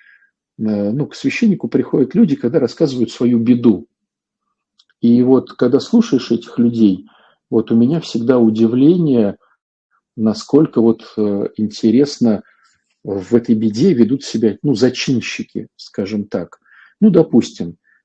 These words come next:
приличные люди, правильно всё говорят, всё красиво, всё там, а потом бах,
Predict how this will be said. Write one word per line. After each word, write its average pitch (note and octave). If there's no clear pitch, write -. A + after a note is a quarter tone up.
приличные A#2
люди, A2
правильно C3
всё -
говорят, G#2
всё -
красиво, A#2
всё -
там, G#2+
а A#2+
потом E3
бах, -